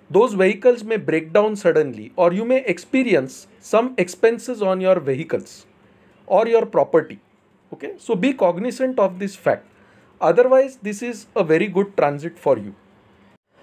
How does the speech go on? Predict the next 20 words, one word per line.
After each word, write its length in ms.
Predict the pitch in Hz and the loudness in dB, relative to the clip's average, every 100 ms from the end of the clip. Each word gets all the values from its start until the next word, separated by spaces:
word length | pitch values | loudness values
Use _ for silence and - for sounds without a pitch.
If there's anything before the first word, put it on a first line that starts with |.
| _ _ _ _ | _ _ _ _
So 200 | 233 254 | 2 2
friends, 460 | 349 277 269 - - | 4 0 0 -12 -8
this 180 | 190 226 | -6 -4
is 140 | 196 | -4
my 300 | 175 185 240 | 0 0 0
analysis 640 | 196 190 196 202 202 208 - - | -2 0 0 -2 -6 -10 -4 0
of 260 | 127 - _ _ - | 0 -2 _ _ 0
Mercury 520 | 147 156 - 220 226 | 0 0 -2 -6 -2
transit 500 | 202 156 131 117 - - | 0 0 -2 -8 -10 -10
into 340 | 147 160 214 | -8 -6 -2
the 100 | 208 | 0
sign 340 | 202 170 160 170 | 2 2 0 -2
of 140 | 165 | -6
Aquarius 640 | - 123 143 139 113 104 | -6 -6 -2 -2 -2 -12
starting 460 | - 151 147 202 190 | -4 -2 -2 -2 -2
eleventh 400 | 139 139 185 190 | 0 0 -2 -2
March 320 | 139 110 - - | -4 -4 -12 -10
two 120 | 170 170 | -10 -4
thousand 440 | 170 156 160 156 | -2 -2 -4 -6
twenty-one 520 | 143 131 147 113 98 | -6 -4 -8 -10 -12